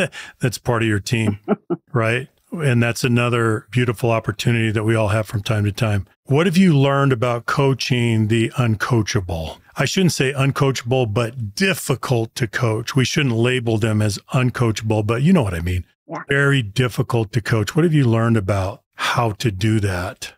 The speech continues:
Speaker 2: Well, the first thing that I know is that an obstacle that I face every time is that I am bringing a bias to every conversation that I have, and I try not to, but I know it's there.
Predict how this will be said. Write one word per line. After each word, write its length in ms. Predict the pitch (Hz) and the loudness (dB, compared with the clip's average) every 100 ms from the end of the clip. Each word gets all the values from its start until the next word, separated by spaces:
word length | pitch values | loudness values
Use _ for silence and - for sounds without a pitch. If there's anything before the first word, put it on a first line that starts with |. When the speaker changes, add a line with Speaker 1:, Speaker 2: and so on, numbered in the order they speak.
| - | -2
Speaker 2:
Well, 100 | 196 | 0
the 100 | 202 | 0
first 320 | 233 254 - | 2 0 0
thing 160 | 262 | -2
that 120 | 240 196 | 2 2
I 100 | 185 | 2
know 260 | 185 170 | 2 4
is 120 | 170 | 2
that 120 | 170 170 | 0 -2
an 140 | 170 | -2
obstacle 540 | 170 170 - 180 175 165 | 0 -2 -4 -8 -4 0
that 180 | 156 - | 0 0
I 180 | 156 156 156 | 0 -2 0
face 240 | 156 151 | -2 0
every 300 | 151 147 156 | -4 -2 -4
time 500 | - - 147 131 135 _ _ _ - | -4 -4 -4 -6 -16 _ _ _ -2
is 180 | 175 160 | -2 0
that 180 | 165 151 - | 0 0 0
I 540 | 190 175 180 196 220 240 _ _ - | 0 2 4 2 0 -4 _ _ -6
am 140 | 180 | -4
bringing 440 | 165 175 170 165 160 | -2 -2 -2 0 -2
a 60 | |
bias 520 | 151 147 147 175 233 - | 0 -2 0 -2 -2 -6
to 120 | 156 | -4
every 240 | 156 165 | -2 -2
conversation 720 | - 156 151 - 151 - 156 | -2 -4 -4 -2 -4 0 0
that 120 | 151 147 | 0 0
I 60 | |
have, 420 | - - 143 190 220 | 0 0 0 0 -6
and 180 | - 156 | -4 -2
I 120 | 143 | -2
try 240 | 147 - 143 | -4 -4 -2
not 240 | 139 147 | -2 -4
to, 260 | - 185 214 | -2 -2 -2
but 120 | 160 147 | -2 -2
I 60 | |
know 260 | 143 147 143 | -2 -4 -4
it's 160 | 135 - | -8 -4
there. 240 | 131 131 | -2 -4